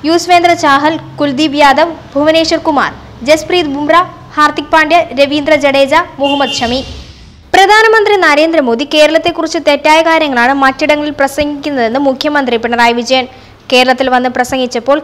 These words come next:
കേരളീയർക്ക് കാര്യങ്ങളൊക്കെ അറിയാമെന്നതുകൊണ്ട് മറ്റു കാര്യങ്ങളൊന്നും പറഞ്ഞില്ല. എന്നാൽ ഇവിടെ നിന്ന് പോയി മംഗലാപുരത്തെത്തിയപ്പോൾ കേരളത്തെക്കുറിച്ച് ഒരുപാട് കാര്യങ്ങൾ പറഞ്ഞു. ഫലത്തിൽ കേരളത്തിന് എതിരായ ഒരു പ്രസംഗമാണ് നടത്തിയത്. എല്ലാം വസ്തുതാവിരുദ്ധമായ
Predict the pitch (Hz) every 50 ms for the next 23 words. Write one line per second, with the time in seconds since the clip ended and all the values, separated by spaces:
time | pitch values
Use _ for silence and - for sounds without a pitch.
0 | - 285 277 277 285 285 285 285 285 285 285 285 285 269 262 262 262 269 277 277
1 | 277 277 294 277 262 254 254 262 277 285 269 269 277 269 277 254 254 233 226 262
2 | 277 269 262 262 269 294 277 285 285 269 269 269 277 277 262 254 233 220 233 233
3 | 233 233 226 233 247 254 240 - - - - - - - - - 320 330 359 403
4 | 415 392 370 359 381 392 381 381 359 370 320 311 311 330 349 339 311 294 294 311
5 | 320 330 320 339 330 320 320 294 - 269 262 240 262 277 294 277 294 285 277 277
6 | 277 277 320 285 302 294 285 302 285 269 277 262 294 294 294 285 285 269 247 233
7 | 226 233 233 233 247 233 240 233 247 254 247 - - - - - _ _ - -
8 | 254 254 247 240 269 269 262 269 254 254 262 262 247 269 262 269 - 254 247 233
9 | 254 269 262 262 262 254 262 254 262 254 254 285 269 269 262 247 233 233 226 233
10 | 226 226 226 247 240 226 247 262 - - - - - - - - - - 320 349
11 | 359 392 403 392 339 320 320 320 - 302 311 359 349 339 320 320 311 330 320 311
12 | 311 302